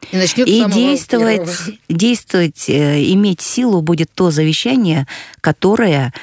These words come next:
Speaker 2: составлено последним. Если оно не охватывает все, э, массу наследственную, то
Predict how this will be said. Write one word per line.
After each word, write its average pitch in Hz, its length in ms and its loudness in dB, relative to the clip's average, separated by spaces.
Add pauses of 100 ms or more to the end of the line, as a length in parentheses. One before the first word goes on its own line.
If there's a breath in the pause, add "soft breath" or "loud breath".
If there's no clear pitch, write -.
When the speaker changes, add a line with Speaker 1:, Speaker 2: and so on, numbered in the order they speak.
(260 loud breath)
Speaker 2:
составлено 208 760 0
последним. 151 760 0 (260)
Если 233 340 2
оно 233 200 2
не 240 180 2
охватывает 226 720 -2
все, 156 420 0 (280)
э, 151 300 2
массу 165 540 0
наследственную, 143 680 -2 (540 loud breath)
то 233 320 2